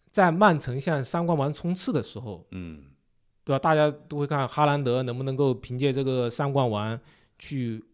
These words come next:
Speaker 1: 威胁梅西的地位，但现在来看，虽然我不能公布我最后的选择，但是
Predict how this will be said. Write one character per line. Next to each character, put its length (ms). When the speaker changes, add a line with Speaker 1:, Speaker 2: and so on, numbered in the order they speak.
Speaker 1:
威 220
胁 220
梅 120
西 160
的 120
地 200
位， 200
但 120
现 200
在 120
来 160
看， 220
虽 160
然 80
我 80
不 80
能 100
公 160
布 80
我 160
最 140
后 100
的 100
选 240
择， 200
但 120
是 180